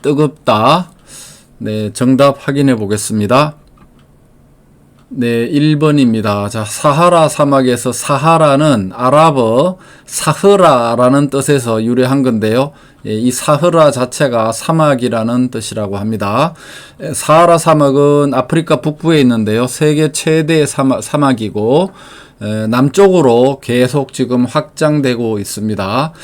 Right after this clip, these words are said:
자, 참고로 우리가 사막 그러면 이 왼쪽에 있는 사진처럼 이 모래 사막을 거의 대부분 연상하실 텐데요. 예, 사막 중에서 이런 모래 사막은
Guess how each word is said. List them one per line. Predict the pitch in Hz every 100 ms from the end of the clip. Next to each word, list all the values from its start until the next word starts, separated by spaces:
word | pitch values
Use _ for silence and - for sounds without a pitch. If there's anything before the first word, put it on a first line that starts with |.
| - - - -
자, | 123
참고로 | 123 196 196 180
우리가 | 151 165 160
사막 | 151 - 202 196 180 -
그러면 | 151 151 151 143 143 117
이 | 127 135
왼쪽에 | 127 143 160 180 165 147
있는 | 131 131
사진처럼 | 131 - 123 127 123 - 123 110 123 160 180 - - - -
이 | 110 113 110
모래 | 120 175 185 170
사막을 | - 147 139 127 123 131 135
거의 | 131 139 135 135
대부분 | 123 123 135 131 117
연상하실 | 110 110 131 131 143 151
텐데요. | 139 127 110 113 147 165 - - - -
예, | 110 110
사막 | - - - 160
중에서 | - 165 156 131 139 131
이런 | 147 151 151 143
모래 | 135 165 165
사막은 | 151 143 127 120 117 151 170